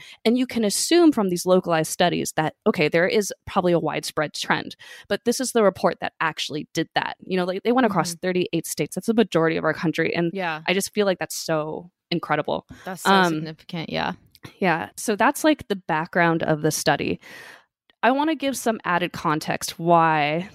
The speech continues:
Speaker 1: this feel that, like, why conservation groups find this information so important and also alarming.
Speaker 2: Mm-hmm.
Speaker 1: And it's the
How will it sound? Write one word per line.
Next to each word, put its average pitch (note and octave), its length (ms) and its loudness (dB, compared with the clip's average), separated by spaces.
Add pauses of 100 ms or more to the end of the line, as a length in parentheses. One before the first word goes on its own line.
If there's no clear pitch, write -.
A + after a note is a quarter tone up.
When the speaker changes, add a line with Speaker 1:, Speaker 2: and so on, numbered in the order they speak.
(800)
Speaker 1:
this F3+ 640 0 (1120)
feel A3+ 520 2
that, G3 240 2
like, F3+ 220 0 (460)
why G3 280 2
conservation F#3 640 -2
groups E3 420 -2 (100)
find F#3+ 360 2
this F3+ 140 -2
information E3+ 500 -4
so D3+ 240 -4
important - 640 -4 (240)
and F#3+ 120 2
also E3 340 2
alarming. E3 640 0 (220)
Speaker 2:
Mm-hmm. A3+ 160 -2 (120)
Speaker 1:
And F3 520 2 (260)
it's - 320 0 (120)
the F3 460 4